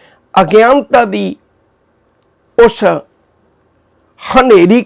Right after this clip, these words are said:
ਕਾਲੀ ਬੋਲੀ ਰਾਤ ਵਿੱਚੋਂ ਕੱਢ ਕੇ ਗੁਰਮਤਿ ਦੇ ਚਾਨਣ ਵਿੱਚ ਲਿਆ ਕੇ ਜੀਵਨ ਦੀ ਪਰਖ ਪੜਚੋਲ ਕਰਨੀ ਸਿਖਾਈ। ਭਾਈ ਲਾਲੋ ਦੇ ਜੀਵਨ ਤੋਂ ਬਹੁਤ ਪ੍ਰਭਾਵਿਤ ਸਨ,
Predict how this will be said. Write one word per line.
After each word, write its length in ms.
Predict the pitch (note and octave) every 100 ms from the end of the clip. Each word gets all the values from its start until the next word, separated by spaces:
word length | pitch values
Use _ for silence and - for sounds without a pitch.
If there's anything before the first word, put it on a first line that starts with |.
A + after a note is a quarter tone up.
| -
ਕਾਲੀ 380 | G#3+ A3+ D4 C#4+
ਬੋਲੀ 380 | A3 A#3 A#3+ G3+
ਰਾਤ 340 | D#3 F3 G#3
ਵਿੱਚੋਂ 340 | F3+ D3+ E3+
ਕੱਢ 300 | D3+ - F3
ਕੇ 340 | F#3 F3+ E3 - _ _ _ _ _ _ _ D3
ਗੁਰਮਤਿ 680 | B2 C#3+ G#3 A#3+ C4 B3+
ਦੇ 220 | G#3 G#3+ E3 -
ਚਾਨਣ 380 | F#3+ G3 G3+ G3+
ਵਿੱਚ 260 | F#3+ -
ਲਿਆ 260 | E3 D#3+ D3+
ਕੇ 300 | - D#3+ D3 _ _ _ - C3
ਜੀਵਨ 420 | F#3 F#3+ E3+ F3
ਦੀ 120 | E3+
ਪਰਖ 420 | D#3+ - A#3 - -
ਪੜਚੋਲ 420 | F#3 D#3+ E3 D#3
ਕਰਨੀ 340 | D3 C3 C3+ C3+
ਸਿਖਾਈ। 500 | - - - - - _ _ _ _ _ _ _ _ _ _ _ _ _ _ -
ਭਾਈ 180 | D#3 D#3+
ਲਾਲੋ 360 | D#3 D#3 F3 G3
ਦੇ 160 | F3+
ਜੀਵਨ 440 | C#3+ D#3 E3 G#3 F#3+
ਤੋਂ 140 | F#3+
ਬਹੁਤ 300 | E3 E3 -
ਪ੍ਰਭਾਵਿਤ 540 | - F#3 D#3 C3 C3+
ਸਨ, 280 | - F3+ E3+